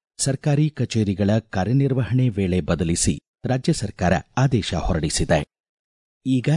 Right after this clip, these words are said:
ಸಂಕ್ಷಿಪ್ತ ಸುದ್ದಿಗಳು. ನೇಯ್ಗೆಯಲ್ಲೇ ದೇವರನ್ನು ಕಂಡ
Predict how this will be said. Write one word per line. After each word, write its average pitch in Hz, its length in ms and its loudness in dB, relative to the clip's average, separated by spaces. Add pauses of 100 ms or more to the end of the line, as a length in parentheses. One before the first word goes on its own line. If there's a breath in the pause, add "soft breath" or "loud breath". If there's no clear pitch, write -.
(160)
ಸಂಕ್ಷಿಪ್ತ - 500 2
ಸುದ್ದಿಗಳು. 82 500 0 (840)
ನೇಯ್ಗೆಯಲ್ಲೇ 123 800 0 (300)
ದೇವರನ್ನು 123 460 2
ಕಂಡ 101 300 0